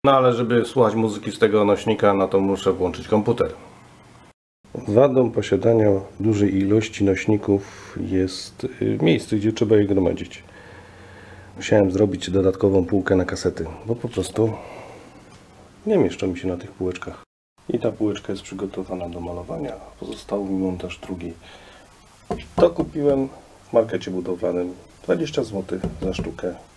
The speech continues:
Dwa i pół metra długa. No i z takich, z takiej jednej wyjdzie półeczka, a z drugiej wyjdzie druga półeczka. Trzeba pamiętać tylko, żeby dolną półkę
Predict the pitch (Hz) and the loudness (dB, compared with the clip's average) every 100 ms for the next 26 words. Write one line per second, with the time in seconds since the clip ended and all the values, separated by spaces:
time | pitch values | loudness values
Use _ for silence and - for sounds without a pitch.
0 | _ _ 131 147 123 110 104 98 90 85 | _ _ 4 4 4 0 0 -2 -2 -4
1 | 87 - - - - - - - 214 208 | -6 -8 -20 -20 -20 -20 -20 -14 2 4
2 | 170 139 - - - 139 - 113 - - | 4 2 -8 -8 -2 -2 -2 -8 -10 -20
3 | - _ - 123 110 113 120 110 104 101 | -20 _ -10 -8 -4 4 4 6 0 0
4 | 98 98 - - _ - - - - - | 0 0 -2 -20 _ -20 -20 -20 -20 -20
5 | - - - - - - - - 113 110 | -20 -20 -20 -20 -20 -18 -14 -2 0 2
6 | - 208 240 - - - - - - - | 4 4 4 -10 -20 -20 -20 -20 -20 -20
7 | - - 170 170 170 160 135 113 101 87 | -18 -2 0 4 4 4 2 2 2 0
8 | 87 - - - - - _ _ _ _ | -2 -6 -12 -12 -18 -20 _ _ _ _
9 | - 120 113 117 117 120 101 - 101 98 | 0 4 4 4 2 2 -2 -6 -6 -4
10 | 98 98 95 107 101 95 - 104 98 98 | -2 -2 2 4 4 2 0 -2 0 0